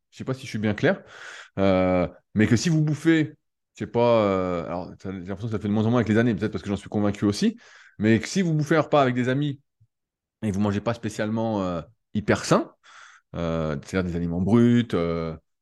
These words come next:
voilà, euh, et que vous mangez des trucs, euh, un peu gras, euh, surtout en gras saturé, très salé, euh, avec beaucoup plus de calories que prévu,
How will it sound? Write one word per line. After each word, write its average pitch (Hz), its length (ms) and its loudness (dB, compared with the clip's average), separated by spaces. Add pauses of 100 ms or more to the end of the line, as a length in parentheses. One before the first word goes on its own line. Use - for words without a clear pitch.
(320)
voilà, 95 420 0
euh, 80 480 -4
et 85 60 -8
que 82 40 -10
vous 87 60 -8
mangez 95 240 -2
des 95 100 -2
trucs, 107 300 -4
euh, 78 500 -2
un 82 100 -6
peu - 160 -6
gras, 95 480 2
euh, 87 100 0
surtout 95 280 -6
en 87 180 -2
gras 90 140 -4
saturé, 104 520 2
très 107 180 -2
salé, 107 580 -2
euh, 92 140 -2 (300)
avec 92 240 -6
beaucoup 104 180 -2
plus 113 120 -6
de 104 40 -2
calories 98 280 -2
que - 60 -18
prévu, 143 400 -2